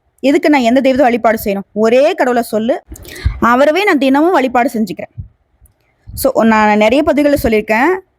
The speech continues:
ஒரு ராசினாக்க அவங்களுடைய அதிபதி வலுவா இருந்துட்டா போதும், மத்த கிரகங்கள் சாதகமா இல்லைனாலையும் சமாளிச்சிட முடியும்னு சொன்னேன்.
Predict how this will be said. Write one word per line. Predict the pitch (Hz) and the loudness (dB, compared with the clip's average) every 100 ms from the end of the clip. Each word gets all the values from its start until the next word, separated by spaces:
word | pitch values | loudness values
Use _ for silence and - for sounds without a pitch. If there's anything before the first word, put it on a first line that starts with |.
| _ - | _ -2
ஒரு | 233 214 214 | 2 2 2
ராசினாக்க | 233 320 349 330 285 233 214 294 403 - 202 | 2 2 0 0 2 0 0 0 -2 -4 -4
அவங்களுடைய | 233 339 339 294 302 - 220 | 0 2 2 2 0 0 -2
அதிபதி | 233 349 320 294 285 | 0 0 0 -2 0
வலுவா | 240 262 277 | 0 2 0
இருந்துட்டா | 254 233 247 240 | 0 -2 -4 -4
போதும், | 185 214 | -8 -6
மத்த | 202 - 269 | -6 -2 -2
கிரகங்கள் | 269 254 277 | 0 0 0
சாதகமா | 254 220 233 240 | 0 0 2 2
இல்லைனாலையும் | 220 214 220 - | 2 2 0 0
சமாளிச்சிட | 214 214 220 233 208 | 0 0 0 -2 -2
முடியும்னு | 185 202 226 | -2 -2 -4
சொன்னேன். | 196 | -8